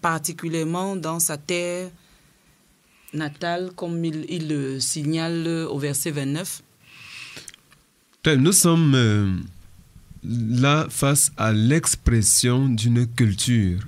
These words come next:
Speaker 2: l'expression d'une, du-, du-, d'une, d'une culture, d'une tradition. Euh, pour le juif, il est, le, le, le juif a des éléments essentiels.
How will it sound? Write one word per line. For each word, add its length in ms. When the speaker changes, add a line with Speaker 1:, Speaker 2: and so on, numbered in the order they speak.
Speaker 2:
l'expression 600
d'une, 340
du-, 180
du-, 240
d'une, 360
d'une 260
culture, 560
d'une 240
tradition. 760
Euh, 300
pour 180
le 160
juif, 680
il 300
est, 300
le, 140
le, 220
le 160
juif 420
a 160
des 320
éléments 560
essentiels. 880